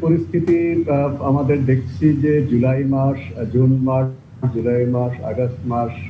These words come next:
আহ, প্রায় কাছাকাছি অবস্থা। আর জুনে আমাদের একটু দেখছি সংখ্যাটা বেশি, কিন্তু হঠাৎ করে জুলাই দুইয়ের পরে জুলাই তিনে সংক্রমণের, আহ, নমুনা পরীক্ষা কমে গেল পাঁচ হাজার, যা চার থেকে পাঁচ হাজার, এবং সংক্রমিত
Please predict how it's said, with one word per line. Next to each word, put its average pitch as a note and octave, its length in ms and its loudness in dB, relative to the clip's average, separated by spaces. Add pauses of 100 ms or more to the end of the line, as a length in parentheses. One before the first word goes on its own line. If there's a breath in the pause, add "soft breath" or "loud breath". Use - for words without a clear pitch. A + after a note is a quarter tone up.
(280)
আহ, C#3+ 500 -2
প্রায় F#3+ 420 4
কাছাকাছি E3 460 0
অবস্থা। A2 540 -6 (320)
আর C3 180 4
জুনে F3+ 520 2
আমাদের D3+ 300 2
একটু E3 360 0
দেখছি C3+ 380 0
সংখ্যাটা D3 380 2
বেশি, C3 380 2 (100)
কিন্তু C#3 220 -2
হঠাৎ B2+ 240 2 (100)
করে D#3 240 2
জুলাই C#3+ 380 2
দুইয়ের C#3+ 460 2 (100)
পরে C3 240 2
জুলাই C#3 300 2 (100)
তিনে D3 380 2 (360)
সংক্রমণের, D3+ 640 2
আহ, A#2+ 380 2 (140)
নমুনা D3+ 220 4
পরীক্ষা D#3 320 -2
কমে D3+ 200 0
গেল D3 220 0
পাঁচ C3 220 0
হাজার, F3 380 -4
যা C3+ 120 2
চার C3 160 -2 (100)
থেকে D3+ 160 -4
পাঁচ C3 180 0
হাজার, C#3 240 -2
এবং B2 220 0 (180)
সংক্রমিত C#3 880 0